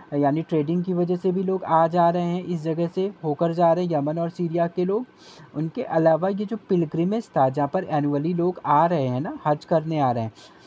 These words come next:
तो बहुत से लोग यहाँ पर स-, हमेशा मिलते थे।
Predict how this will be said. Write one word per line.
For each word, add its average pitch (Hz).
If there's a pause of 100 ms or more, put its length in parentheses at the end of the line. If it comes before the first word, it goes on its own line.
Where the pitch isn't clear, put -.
(200)
तो 202 (100)
बहुत 180
से 233
लोग 196
यहाँ 165
पर 208
स-, - (640)
हमेशा 165
मिलते 120
थे। 110